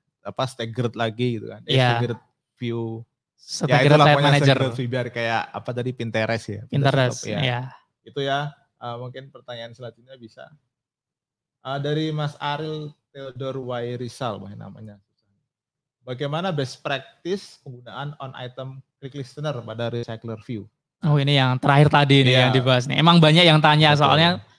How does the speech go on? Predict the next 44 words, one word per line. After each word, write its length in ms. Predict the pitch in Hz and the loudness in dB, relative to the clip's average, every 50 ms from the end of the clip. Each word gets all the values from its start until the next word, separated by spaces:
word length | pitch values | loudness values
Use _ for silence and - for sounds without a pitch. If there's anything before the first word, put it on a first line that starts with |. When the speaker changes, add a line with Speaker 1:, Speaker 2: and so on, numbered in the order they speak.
| _ _ _ _ _ _ | _ _ _ _ _ _
Speaker 2:
di 180 | _ - 156 175 | _ 2 4 6
list 220 | 175 190 - - | 6 6 4 0
view 160 | - 214 202 | -2 0 0
bisa 320 | 180 180 175 - 226 220 214 | 2 0 2 2 0 2 4
kok, 160 | 220 196 196 | 2 2 2
di 160 | 175 175 - | 2 2 2
on 80 | 175 170 | 2 2
item 320 | 170 170 175 - 175 170 | 2 0 0 -2 -4 -4
click 80 | 180 180 | -4 -6
listener, 240 | 185 - 220 208 | -4 -4 -4 -2
Speaker 1:
Iya. 80 | 202 196 | -2 0
Speaker 2:
kok 80 | 180 160 | 0 0
di 80 | 156 | 0
recycler, 300 | 156 151 147 - 170 165 160 165 - - _ | 0 -2 -2 -2 -4 -4 -4 -6 -8 -12 _
di 260 | 208 - 160 147 143 156 | -8 -4 -2 0 2 2
recycler 380 | 151 156 151 - 160 151 151 | 2 2 0 0 -2 -6 -4
view, 140 | - 175 180 180 175 | -4 -2 -4 -4 -4
view 260 | - - 180 175 175 185 180 175 | -6 -4 -4 -2 -2 -4 -4 -2
nggak 140 | 151 151 143 | -2 0 0
bisa 160 | 147 151 - 170 151 | 0 0 0 0 0
kayak 100 | 139 135 139 | 0 0 -2
gitu 120 | 131 - 139 | -2 -2 0
ya. 160 | 127 123 127 147 - _ _ _ _ _ _ _ _ _ | 0 0 -2 -4 -6 _ _ _ _ _ _ _ _ _
Ya 260 | - - 160 165 175 180 | 0 2 4 6 6 6
tadi 300 | 180 185 175 170 214 185 | 6 6 6 6 6 6
beberapa 320 | 165 151 151 156 147 156 | 6 6 6 6 6 4
best 160 | 147 147 143 - | 4 4 2 2
practice-nya 560 | - 160 147 - - - 156 - - 185 185 | 0 0 0 0 -2 -4 -4 -2 0 0 2
yaitu 220 | 160 151 - 180 175 | 2 0 0 0 0
yang 80 | 156 | 0
pertama 380 | - - - 143 143 147 160 160 | 0 -2 0 2 2 4 2 2
teman-teman 340 | 170 151 147 147 151 160 156 | 0 0 0 0 0 0 0
bisa 160 | 143 - - | 0 -2 -2
langsung 320 | 139 131 131 131 - 135 | -2 -2 -2 -2 -4 -6
aja 560 | 135 135 135 131 151 156 156 165 165 160 160 - - | -6 -8 -4 -2 0 2 4 4 4 2 0 -4 -6
bikin 880 | 139 131 135 - _ - 151 147 143 143 143 139 139 143 143 147 147 147 - _ _ _ _ _ | -6 -6 -6 -6 _ 0 0 2 2 2 0 -2 -4 -4 -4 -6 -8 -10 -12 _ _ _ _ _
set 240 | _ - 165 165 - | _ -4 -2 0 2
on 160 | 180 170 156 | 2 2 2
click 140 | 170 160 165 | 0 -2 -2
listener 320 | 170 147 - - 165 175 165 | -2 -2 -2 0 0 0 0
di 160 | 151 151 139 | 0 -2 0
bagian 320 | 139 139 131 135 135 139 | 0 0 0 0 0 0
view 160 | 135 - 156 | 0 0 0
holder-nya. 640 | 139 131 127 131 131 131 127 131 135 139 147 165 165 | 0 0 0 0 -2 -2 -2 0 0 0 0 -2 -2